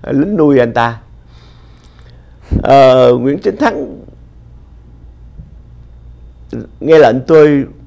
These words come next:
bằng mọi cách, nghĩa là phải làm sao vượt qua Tân Bạc Hổ, trường trung học Tân Bạc Hổ. Anh vượt qua Tân Bạc Hổ thì, à, tôi nghe những tiếng pháo lớn, mất liên lạc.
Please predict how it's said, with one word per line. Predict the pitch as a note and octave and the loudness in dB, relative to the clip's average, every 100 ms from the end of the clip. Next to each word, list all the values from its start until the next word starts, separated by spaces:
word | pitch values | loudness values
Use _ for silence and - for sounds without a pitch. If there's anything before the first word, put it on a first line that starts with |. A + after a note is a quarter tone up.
| - | -14
bằng | - B2 A2+ | -8 -6 -6
mọi | G#2 B2 D#3+ | -2 -2 -2
cách, | G3 C4+ - - - - | -2 -4 -6 -20 -20 -14
nghĩa | - A#2+ | -8 -4
là | C3 G#2+ G2 F#2 - - A#2+ - - - - - | 0 0 -2 -6 -14 -20 -20 -20 -20 -20 -20 -6
phải | A#2 | 0
làm | D#3+ B2 - | 2 0 -2
sao | D3 C#3 | -6 -6
vượt | - C3+ - | -2 -4 -2
qua | - D3+ | -2 -2
Tân | - C#3 A#2+ | -4 -8 -8
Bạc | - | -6
Hổ, | G2+ - - - | -4 -4 -8 -10
trường | A2+ G2+ - | -8 -8 -10
trung | C3 C3 | -10 -8
học | F#2+ - | -10 -12
Tân | B2+ | -12
Bạc | A2 | -10
Hổ. | - E2 - - - - - - - | -8 -8 -10 -16 -20 -20 -20 -20 -20
Anh | A2 C3+ | -14 -8
vượt | A#2 - | -6 -6
qua | - B2+ | -6 -8
Tân | C3+ B2 | -8 -14
Bạc | A2 | -14
Hổ | A2 G2 - - | -12 -10 -10 -12
thì, | A#2+ G2 G2+ - - - - - - | -14 -14 -16 -20 -20 -20 -20 -20 -20
à, | - G2+ F#2 F#2 | -14 -12 -12 -8
tôi | B2+ | -4
nghe | B2 B2 A#2 A2+ A2+ A#2+ | 0 0 0 -6 -14 -16
những | - G#2+ | -14 -12
tiếng | - D3+ | -8 -10
pháo | D#3 C#3+ | -8 -4
lớn, | D3+ D3 - - - - - - _ _ - - - - | 0 -2 -4 -14 -20 -20 -20 -20 _ _ -20 -20 -20 -10
mất | A2 - | -10 -8
liên | A#2 F#2 | -10 -10
lạc. | F#2+ | -14